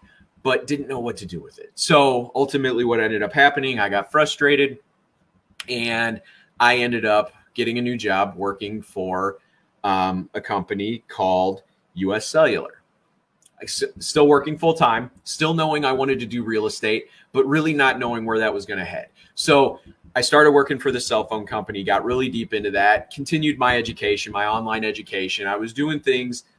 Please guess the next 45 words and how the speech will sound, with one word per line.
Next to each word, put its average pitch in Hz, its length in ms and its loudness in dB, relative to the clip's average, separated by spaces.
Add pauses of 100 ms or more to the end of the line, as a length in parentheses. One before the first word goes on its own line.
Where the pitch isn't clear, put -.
like 113 180 -2
I 120 80 0
knew 135 180 2
I 131 80 4
wanted 127 240 -2
to 117 60 -8
do 113 180 -6
real 107 220 -2
estate. 101 460 -4
So 107 120 -6
I 104 80 0
was 107 140 -6
doing 131 220 -6
whatever 113 280 -2
I 110 80 2
could 104 220 -8
to 98 80 -16
stay 101 300 -6
connected 110 600 -10
to 202 120 2
that 202 320 4 (400)
in 131 180 -4
my 110 140 -2
spare 127 340 0
time, 185 400 0 (300)
but 135 200 2
not 139 200 4
really 135 220 6
doing 120 360 -2
anything 113 400 -6
that 107 140 -2
was 104 160 -8
going 104 220 -8
to 101 60 -8
be 98 140 -6
an 95 80 -8
income 95 260 -8
producing 98 460 -10
activity 131 480 0
and 98 100 -6
actually 107 360 -6
get 113 140 -6
a 113 40 -6
deal 107 240 -6
done. 73 160 -16